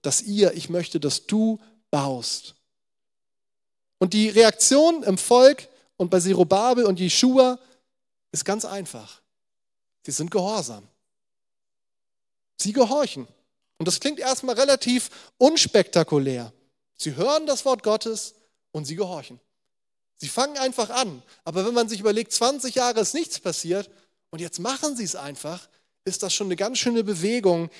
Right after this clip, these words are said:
die dort hineinkommt. Es klingt erstmal unspektakulär, einfach nur gehorchen, aber in der Konsequenz bedeutet es eine völlige Neuausrichtung ihres persönlichen Lebens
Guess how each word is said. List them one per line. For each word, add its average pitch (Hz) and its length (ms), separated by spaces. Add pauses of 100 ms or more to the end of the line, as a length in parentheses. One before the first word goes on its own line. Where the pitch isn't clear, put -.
(140)
die 170 100
dort 175 220
hineinkommt. 175 720 (1300)
Es - 160
klingt 302 300
erstmal 240 340
unspektakulär, 185 1040 (240)
einfach 190 340
nur 180 160
gehorchen, 165 580 (260)
aber 175 160
in 196 60
der 196 100
Konsequenz 247 760
bedeutet 208 500
es 208 120
eine 185 160
völlige 254 460
Neuausrichtung 190 800
ihres 170 240
persönlichen 233 600
Lebens 185 540